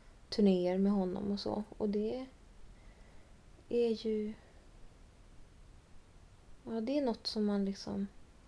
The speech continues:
måste prata om faktiskt hela tiden, så att det inte blir att någon känner sig utanför eller att det skulle bli något särskilt liksom mellan honom och, och mig.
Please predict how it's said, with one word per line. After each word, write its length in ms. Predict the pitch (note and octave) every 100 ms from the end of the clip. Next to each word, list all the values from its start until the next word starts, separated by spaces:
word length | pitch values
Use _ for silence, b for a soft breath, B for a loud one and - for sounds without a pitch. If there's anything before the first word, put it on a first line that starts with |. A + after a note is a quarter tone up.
| - - - - - - - -
måste 280 | - A#3 A3
prata 480 | - A3 G3+ - D4+
om 100 | E4
faktiskt 560 | G3+ - G#3 G3+ -
hela 260 | - G#3+ G3
tiden, 420 | - D#4 D4+ G#3+
så 100 | G3+
att 120 | G#3
det 60 | G#3
inte 260 | G3 - G3
blir 260 | G3 G3+
att 120 | G3
någon 220 | G#3 G3 G3+
känner 320 | - G#3+ G#3+
sig 240 | - A#3 A#3 B B B B B B B B - - - - -
utanför 920 | C#4+ C#4 C4 - A#3+ A#3 A3+ A3 G#3 G3
eller 240 | G3 G3+
att 120 | G#3
det 100 | G#3+
skulle 320 | G#3+ - G#3+ G#3
bli 220 | G#3+ G#3+
något 360 | G3+ G3+ - - -
särskilt 800 | - - A3 G3+ - A#3 G#3 -
liksom 440 | - G3 - A3 G#3
mellan 440 | G3+ G#3 - G#3 - - - - - - - - - - - - - - -
honom 540 | - A3 G3+ F#3+ G3
och, 200 | G3 G3 G3+ - - - - G#3+
och 60 | G#3+
mig. 400 | A#3+ A#3 G#3